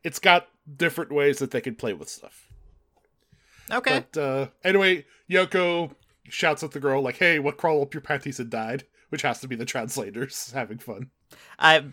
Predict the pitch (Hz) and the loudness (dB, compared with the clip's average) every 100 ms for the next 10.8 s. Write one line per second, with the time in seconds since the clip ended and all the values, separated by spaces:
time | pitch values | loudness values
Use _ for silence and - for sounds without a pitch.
0 | - 156 165 175 147 151 160 135 131 120 | -2 2 4 2 2 2 4 0 0 0
1 | 120 131 117 123 117 120 117 139 135 131 | -4 -4 -2 0 0 -2 -4 2 2 0
2 | - - 175 151 - - 175 147 139 403 | -8 -8 -2 -2 -4 -8 -2 0 8 8
3 | 480 - 539 403 330 415 294 - - _ | 8 12 12 12 12 10 2 -10 -20 _
4 | 359 381 466 392 370 339 - 403 339 247 | 0 8 10 10 6 0 2 10 12 12
5 | 135 - _ _ 285 226 320 339 349 311 | 10 -2 _ _ 2 4 6 6 6 2
6 | 247 320 381 - 175 120 107 - - - | 2 2 0 0 0 0 -2 -8 -10 -12
7 | _ _ _ _ - 202 247 302 285 180 | _ _ _ _ 0 2 4 4 4 4
8 | - 302 262 254 240 226 240 247 - _ | 2 0 2 4 6 6 4 0 -8 _
9 | _ _ _ 240 208 175 147 123 _ _ | _ _ _ -6 -2 -2 -4 -10 _ _
10 | _ _ _ - 302 277 226 | _ _ _ 2 4 6 4